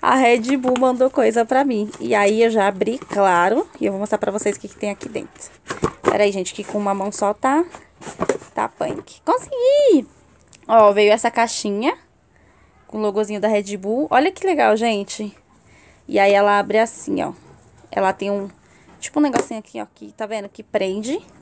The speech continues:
E aí você abre, aí veio com esse folhetinho aqui, ó.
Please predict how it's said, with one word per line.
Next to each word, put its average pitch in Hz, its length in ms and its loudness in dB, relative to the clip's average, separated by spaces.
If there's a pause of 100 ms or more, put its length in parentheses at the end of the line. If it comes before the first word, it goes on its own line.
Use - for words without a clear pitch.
(720)
E 202 100 -2
aí 202 100 4
você 208 280 0
abre, 196 560 2
aí 220 180 2
veio 214 160 4
com 226 100 0
esse - 160 0
folhetinho 226 520 -2
aqui, 214 200 -4
ó. 165 120 0